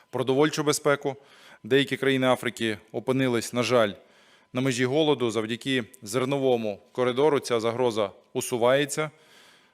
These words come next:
За два місяці експорт, ми експортували понад шість мільйонів тонн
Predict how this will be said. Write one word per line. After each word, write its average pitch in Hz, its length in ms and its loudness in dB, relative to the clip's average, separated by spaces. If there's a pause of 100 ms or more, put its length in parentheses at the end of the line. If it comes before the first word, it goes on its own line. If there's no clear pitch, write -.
За 117 160 -4
два 127 160 2
місяці 135 400 -4
експорт, 135 340 -2
ми 131 200 -4
експортували 127 580 0
понад 131 340 0
шість - 340 -4
мільйонів 120 440 0
тонн 135 340 0